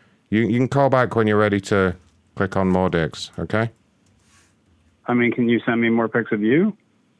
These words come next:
Speaker 1: Yeah, if you want. Um, if you wanna give me your email address, I can send you all the pics.
Speaker 2: No, no, I'm good with that.
Speaker 1: Are you
Speaker 2: Maybe
Speaker 1: sure?
Speaker 2: just post them on the same website and I'll go back there.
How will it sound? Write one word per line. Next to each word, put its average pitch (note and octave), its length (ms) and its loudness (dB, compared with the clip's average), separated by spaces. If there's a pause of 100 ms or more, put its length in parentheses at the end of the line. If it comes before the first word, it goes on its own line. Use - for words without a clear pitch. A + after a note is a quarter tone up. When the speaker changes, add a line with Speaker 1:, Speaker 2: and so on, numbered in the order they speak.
(120)
Speaker 1:
Yeah, C#3+ 220 4
if A#2 120 -4
you G2+ 120 2
want. A#2 460 0
Um, G2 540 0
if F#2 100 -6
you A#2+ 60 0
wanna A#2 140 0
give A2+ 120 0
me A2 80 2
your G#2 100 2
email A2 260 2
address, F#2 380 0
I G2 140 -2
can F#2+ 200 -4
send G2 280 0
you F2+ 360 0 (200)
all G#2+ 220 2
the F#2 80 0
pics. - 460 -6 (1200)
Speaker 2:
No, F2 340 -2
no, E2+ 140 -4
I'm G2 280 -2
good F#2+ 200 -2
with F2 140 -6
that. F2 360 -4 (340)
Speaker 1:
Are F2+ 60 0
you F#2 100 2
Speaker 2:
Maybe A2+ 100 2
Speaker 1:
sure? C3 160 4
Speaker 2:
just C#3 220 0
post C3+ 260 -2
them A#2+ 100 -2
on A2+ 140 -2
the G#2 140 -16
same G#2+ 140 -2
website G2 420 -4
and C#2+ 100 -10
I'll G2 60 -10
go F#2+ 100 -6
back F2+ 180 -6
there. F#2+ 340 -8